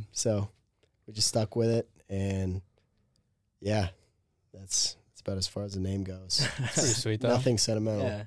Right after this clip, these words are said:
Speaker 3: Yeah.
Speaker 1: <laughs>
Speaker 2: Once you got the name, it just, like,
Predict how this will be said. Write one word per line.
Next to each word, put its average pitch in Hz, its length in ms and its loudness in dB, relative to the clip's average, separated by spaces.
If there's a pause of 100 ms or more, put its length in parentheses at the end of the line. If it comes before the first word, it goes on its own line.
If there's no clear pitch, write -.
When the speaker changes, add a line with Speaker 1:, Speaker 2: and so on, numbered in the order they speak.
Speaker 3:
Yeah. 139 460 10 (240)
Speaker 1:
<laughs> - 220 -8
Speaker 2:
Once 143 140 -4
you 156 60 0
got 147 160 4
the 110 100 -6
name, 117 300 -2
it 107 80 -8
just, 110 180 -8
like, 98 180 -8